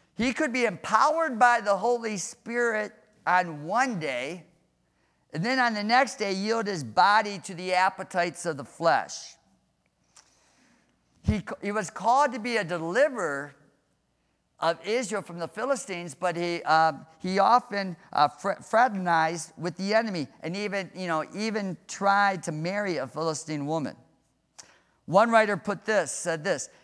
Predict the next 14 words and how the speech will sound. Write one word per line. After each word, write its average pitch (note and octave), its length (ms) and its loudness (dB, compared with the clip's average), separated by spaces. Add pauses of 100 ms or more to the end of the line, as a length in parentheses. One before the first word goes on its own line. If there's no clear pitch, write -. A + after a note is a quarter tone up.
"He G3 180 2
fought C4+ 380 4
the A3+ 100 0
Lord's A3 420 2
battle A3+ 460 2
by F3+ 280 4
day A3 640 0 (540)
and D#3+ 360 0
disobeyed A3 960 0
the D#3 60 -4
Lord's G3 400 -2
commandments F#3 600 -6
by F3+ 220 2
night." D#3 360 -6